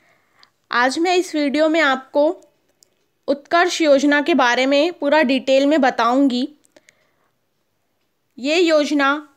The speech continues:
आदिम जाति तथा अनुसूचित जनजाति विकास विभाग के द्वारा चलाई जाती है। इस योजना के तहत कक्षा छठवीं में प्रवेश के लिए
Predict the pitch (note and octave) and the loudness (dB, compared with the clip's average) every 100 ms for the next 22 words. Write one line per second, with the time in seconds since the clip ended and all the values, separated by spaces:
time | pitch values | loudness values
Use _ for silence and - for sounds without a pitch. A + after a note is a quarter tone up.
0 | - A3+ B3 D4 F#4 E4+ D#4 C4+ - C#4+ | -6 -2 -2 -2 -2 0 0 0 -2 -6
1 | D4 C#4 C4+ D#4 C#4 C#4 D#4 D#4+ - E4 | -4 -4 -4 -2 0 -2 -2 -6 -4 -4
2 | B3+ A#3 C4 C#4+ D4 C4+ C4+ D#4 C4 C#4 | -4 -2 -2 0 0 -2 -2 -4 -4 -4
3 | B3+ A#3 C#4 D4 - A#3 C#4 A3 B3 A#3+ | -2 0 -2 -6 -14 -6 -4 -2 0 -2
4 | C4 - _ _ _ _ _ _ - D4+ | -2 -10 _ _ _ _ _ _ -6 -2
5 | C#4 B3 B3+ D4+ E4 B3 A#3+ B3+ G#3 F#3+ | 0 0 -2 -2 -2 0 -2 -4 -8 -10
6 | F#3+ F#3 - _ _ _ _ _ _ D#4 | -18 -20 -20 _ _ _ _ _ _ -8
7 | F4 D4+ C#4+ D4 D#4 F4 F4 F#4 F4 D4 | -6 -2 0 0 0 -2 -2 -4 -2 -2
8 | C4+ C#4 _ _ - C4 - - E4 F4+ | -2 -4 _ _ -6 -6 -6 -6 -2 -4
9 | - - C#4 C4 D4+ D#4+ E4 E4 E4 C4+ | -6 -4 -4 -2 -4 -2 -2 -2 -2 0
10 | B3 C4+ D4+ - F#4 D#4+ C#4 B3+ C4 F4+ | 2 0 0 -4 -4 -2 -2 0 0 0